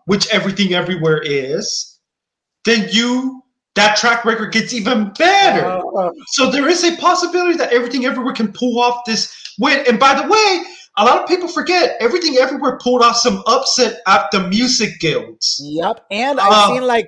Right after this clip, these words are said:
Speaker 2: three anonymous ballots that voted for the score of Everything Everywhere because they really, really liked it. And I put, and we're gonna talk about score, costume design, and song next, and I grouped those three together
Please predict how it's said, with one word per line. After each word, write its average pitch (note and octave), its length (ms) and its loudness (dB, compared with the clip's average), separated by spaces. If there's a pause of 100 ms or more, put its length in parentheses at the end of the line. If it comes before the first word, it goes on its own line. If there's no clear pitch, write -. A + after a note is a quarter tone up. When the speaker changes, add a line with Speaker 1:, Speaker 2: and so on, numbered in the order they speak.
Speaker 2:
three A#3 220 0
anonymous G#3 460 -4
ballots G3+ 540 -2
that F3 200 -2
voted B3 420 2
for G#3 160 -8
the F3 220 -2
score E3+ 360 0
of D#3+ 120 -2
Everything E3 380 -6
Everywhere F3+ 300 -4
because G3 300 -6
they G#3 140 -2
really, A#3 600 -4 (360)
really A3+ 720 -4 (160)
liked A#3+ 340 -4
it. A3+ 200 -2 (180)
And F#3+ 140 -4
I G3 80 -2
put, A#3+ 320 -2
and F#3 200 -6
we're F#3+ 100 -4
gonna A3+ 140 -4
talk G#3 140 -2
about F#3+ 220 0
score, F#3+ 300 -2
costume F3+ 380 -6
design, E3+ 320 -4
and D3 140 -10
song E3+ 440 -4
next, E3+ 320 -6
and D3+ 140 -4
I D3+ 80 -6
grouped G3 280 -8
those G3+ 180 -2
three F#3 160 -10
together D#3 500 -2